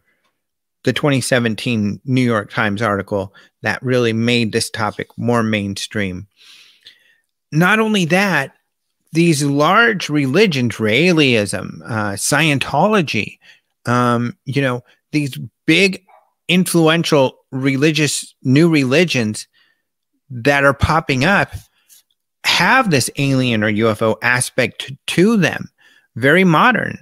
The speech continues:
Uh, my point being that I think we'll continue to see this. And if not m-, now, more than ever, because now that the Navy said, "Yes, there, this is a real phenomena, something's going on," a lot of people are trying to process that and deal with that.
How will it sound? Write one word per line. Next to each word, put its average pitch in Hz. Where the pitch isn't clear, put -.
Uh, 117
my 135
point 185
being 220
that 110
I 127
think 165
we'll 160
continue 160
to -
see 175
this. 120
And 143
if 143
not 165
m-, 135
now, 160
more 143
than 147
ever, 190
because 131
now 160
that 170
the 160
Navy 151
said, 135
"Yes, 143
there, 127
this 123
is 139
a 143
real 135
phenomena, 131
something's 139
going 131
on," 127
a 147
lot 156
of 240
people 220
are 156
trying 175
to 131
process 151
that -
and 113
deal 151
with 131
that. 101